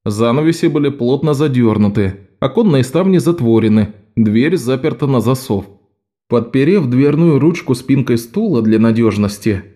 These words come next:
если убийца начнёт ломиться в дверь, то на несколько секунд это его задержит.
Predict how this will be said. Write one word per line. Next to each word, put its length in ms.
если 280
убийца 380
начнёт 440
ломиться 440
в 60
дверь, 560
то 120
на 140
несколько 440
секунд 360
это 140
его 200
задержит. 600